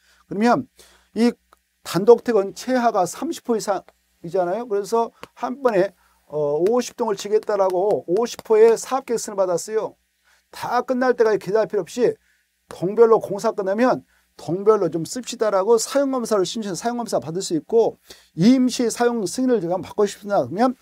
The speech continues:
임시 사용 승인 받아서 사용할 수도 있습니다. 그리고 공동택은 동별로 뭐 하나의 단지에다가 천 세를 지는데 열 동의 아파트가 들어간다. 그때는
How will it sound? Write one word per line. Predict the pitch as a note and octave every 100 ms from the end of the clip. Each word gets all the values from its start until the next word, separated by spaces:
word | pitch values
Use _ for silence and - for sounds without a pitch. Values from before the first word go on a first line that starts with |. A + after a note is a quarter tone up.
| _ _ -
임시 | D#3 B3+ B3 A#3 A#3+
사용 | F#3+ A3+ G3+
승인 | A3
받아서 | G#3 F3 E3+ A#3+
사용할 | - A3 A3 G#3
수도 | D#3
있습니다. | C3+ - D#3+ F3 D#3+ - _ _ _ _ _ _
그리고 | D3 F3 A3+ B2+ - _ _ _
공동택은 | - G3+ A#3+ A#3+ A#3+ A#3 G#3 G#3 C3 - _ _ _
동별로 | - F3+ A3 B3 A#3+ F#3 F#3
뭐 | F3 A3+
하나의 | G#3+ C#4 C#4 C4+ G#3
단지에다가 | - A3 A3+ A3 F#3+ F3+ F3+ -
천 | - C#4 D4+
세를 | C4 G3
지는데 | G3+ F#3 F#3+ F3 - _ _ _ C3+
열 | G3+ B3+
동의 | - A3+
아파트가 | F3+ A3+ A3 F#3+
들어간다. | D#3+ E3+ D#3+ G#3 F3 A2
그때는 | - G#3+ D#3+ A3